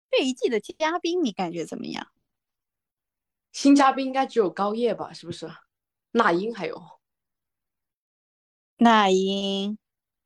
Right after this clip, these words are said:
Speaker 1: 高叶，
Speaker 2: 嗯。
Speaker 1: 还有，还有其他呀，大张伟、裤子啊。
Speaker 2: 大张伟和张亚东是一直都是大乐迷嘛，他们是固定的。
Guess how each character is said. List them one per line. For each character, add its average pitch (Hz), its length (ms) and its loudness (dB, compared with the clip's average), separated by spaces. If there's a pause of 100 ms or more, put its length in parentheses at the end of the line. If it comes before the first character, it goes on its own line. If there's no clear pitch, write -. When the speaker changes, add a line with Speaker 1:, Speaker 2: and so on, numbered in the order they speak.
(600)
Speaker 1:
高 196 260 0
叶， 202 480 -2 (1000)
Speaker 2:
嗯。 180 260 -4
Speaker 1:
还 190 220 -6
有， 175 440 -2
还 254 200 0
有 240 120 2
其 - 300 -6
他 196 160 2
呀， 185 160 2
大 240 200 0
张 240 220 0
伟、 185 420 -2 (220)
裤 247 300 -2
子 302 60 2
啊。 - 20 2
Speaker 2:
大 311 80 2
张 320 120 6
伟 226 180 6
和 208 540 2 (320)
张 277 200 0
亚 269 140 2
东 233 220 -2
是 240 160 -12
一 247 100 -6
直 180 140 -10
都 175 120 -2
是 170 480 -4 (220)
大 202 140 2
乐 185 160 0
迷 135 180 -4
嘛， 135 300 -8 (400)
他 233 100 -4
们 226 80 -4
是 226 100 -4
固 240 240 -2
定 233 220 0
的。 165 140 -4